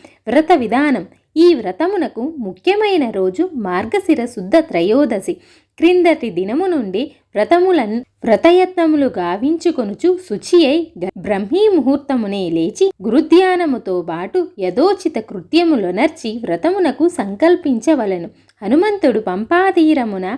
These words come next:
విహారించుడు కాన ఈ వ్రతమును పంబాతీరముననే కావింపవలెను. అందరికీ అసాధ్యము కాన పంబాతీరమునకు బదులు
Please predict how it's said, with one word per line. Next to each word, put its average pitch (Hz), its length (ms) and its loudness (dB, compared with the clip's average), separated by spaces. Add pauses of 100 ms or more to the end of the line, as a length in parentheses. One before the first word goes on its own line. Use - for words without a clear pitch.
(160)
విహారించుడు 254 960 0 (300)
కాన 202 500 -2
ఈ 277 200 4
వ్రతమును 311 640 2 (100)
పంబాతీరముననే 262 1200 0
కావింపవలెను. 220 1000 0 (220)
అందరికీ 311 800 2
అసాధ్యము 240 640 0
కాన 180 500 -8 (340)
పంబాతీరమునకు 240 1160 0
బదులు 190 440 0